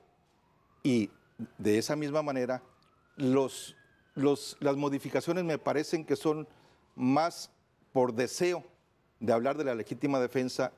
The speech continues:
y confundir realmente la comisión de los delitos que están sucediendo de casa a habitación, en los negocios,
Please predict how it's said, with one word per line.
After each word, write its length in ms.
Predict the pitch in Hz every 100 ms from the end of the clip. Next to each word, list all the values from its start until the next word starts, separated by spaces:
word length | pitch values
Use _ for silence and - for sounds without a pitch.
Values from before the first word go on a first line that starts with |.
| _
y 120 | 143
confundir 720 | - 220 - 170 131 143 135 - _ _ -
realmente 720 | 110 131 120 113 110 117 113 - -
la 200 | 107 -
comisión 420 | 113 113 135 143
de 80 | 135
los 160 | 131
delitos 440 | 110 107 117 120 - _ _ _ _
que 80 | 107
están 240 | - 120
sucediendo 720 | - 127 110 104 107 107 110 - _ _ _ _
de 120 | 95
casa 320 | - 113 -
a 20 | 139
habitación, 720 | 135 139 - 135 127 131 131 _ _ _ _
en 160 | 135 110
los 160 | 104 98
negocios, 840 | 104 98 123 - 117 113 - -